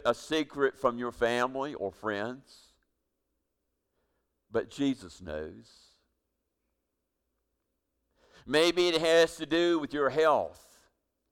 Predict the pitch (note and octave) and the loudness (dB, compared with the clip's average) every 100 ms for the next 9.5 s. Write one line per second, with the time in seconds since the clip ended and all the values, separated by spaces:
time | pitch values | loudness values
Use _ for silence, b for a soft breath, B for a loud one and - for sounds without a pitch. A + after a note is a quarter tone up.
0 | _ _ _ _ _ _ _ _ _ _ | _ _ _ _ _ _ _ _ _ _
1 | _ _ _ _ _ _ - A#2+ B2+ B2 | _ _ _ _ _ _ -4 -2 -2 -2
2 | C3 C3 A#2 D#2+ - - _ _ _ _ | 0 2 2 0 -8 -20 _ _ _ _
3 | _ _ _ _ _ _ _ _ _ _ | _ _ _ _ _ _ _ _ _ _
4 | _ _ _ _ _ A2+ C#3 D3+ D#3 D3+ | _ _ _ _ _ 0 2 2 0 0
5 | D3 - _ _ _ _ _ B2+ C#3 C#3+ | -2 -8 _ _ _ _ _ 2 4 4
6 | B2+ B2+ B2 - D3 - C3+ C3 D3 C#3 | 2 0 -2 -2 -10 -8 -4 2 2 0
7 | C3+ B2 A#2+ A#2+ - C3 C3+ B2+ B2 G#2 | -6 -6 -4 -6 -2 0 2 0 0 0
8 | G#2+ G2 - G2 - B2 C3 B2+ B2+ - | 2 0 -2 -6 0 2 2 0 -4 -6
9 | C3 C3 G#2+ E2 | -2 -2 -2 -4